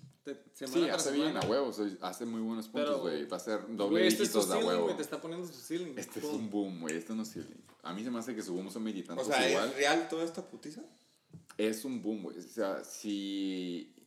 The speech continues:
Speaker 2: y qué bueno que le tocó en esta semana. Mejor que le toque
Speaker 3: Sí,
Speaker 2: la
Speaker 3: que le
Speaker 2: semana
Speaker 3: toque
Speaker 2: boom a todos los
Speaker 3: contra
Speaker 2: jugadores en una semana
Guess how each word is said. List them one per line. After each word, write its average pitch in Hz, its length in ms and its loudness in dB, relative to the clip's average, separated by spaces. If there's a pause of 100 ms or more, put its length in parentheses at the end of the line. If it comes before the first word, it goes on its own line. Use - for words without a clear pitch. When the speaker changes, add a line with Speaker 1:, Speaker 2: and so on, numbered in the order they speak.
(340)
Speaker 2:
y 113 160 -6
qué 131 100 0
bueno 139 300 0
que 127 60 -4
le 104 100 0
tocó 95 220 -4
en 104 60 -4
esta 101 140 -10
semana. 80 380 -12
Mejor 90 260 -6
que 127 80 -2
le 101 100 0
toque 110 500 -2
Speaker 3:
Sí, 202 80 -4
Speaker 2:
la 180 40 0
Speaker 3:
que - 40 0
le 92 60 -2
Speaker 2:
semana 98 280 -4
Speaker 3:
toque 113 220 2
Speaker 2:
boom 131 120 0
a 113 100 0
todos 131 120 0
los 147 100 0
Speaker 3:
contra 110 160 0
Speaker 2:
jugadores 113 480 2
en 95 100 -8
una 113 160 -4
semana 120 540 -6